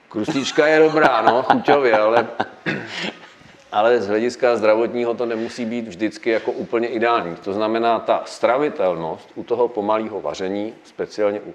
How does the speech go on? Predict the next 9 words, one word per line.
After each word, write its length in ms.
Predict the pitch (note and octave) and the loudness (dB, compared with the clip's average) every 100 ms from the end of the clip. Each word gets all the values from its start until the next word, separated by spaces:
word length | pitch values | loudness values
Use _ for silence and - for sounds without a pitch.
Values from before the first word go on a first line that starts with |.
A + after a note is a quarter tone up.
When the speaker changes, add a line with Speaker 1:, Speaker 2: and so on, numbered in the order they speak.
| - | -16
Speaker 1:
bílkovin, 640 | D#2+ F2 F2 G2+ F#2+ F#2+ F#2 | -10 -8 -6 -4 -2 -2 -2
je 200 | F#2 D#2+ - | -4 -4 -6
prostě 480 | F2 - - E2 D2 - | -10 -10 -6 -6 -6 -10
lepší. 420 | D2 - - - - _ | -14 -12 -12 -14 -18 _
Speaker 2:
Mhm. 240 | E2+ D#2+ - _ _ _ _ _ _ _ _ F#2+ | -14 -12 -16 _ _ _ _ _ _ _ _ -8
Speaker 1:
A 80 | |
navíc, 300 | F#2+ F#2+ G#2 | -4 -4 -4
když 240 | F#2 F#2 - _ - | -6 -8 -12 _ -8
potom 400 | F2 G#2 G2+ | -4 -2 -4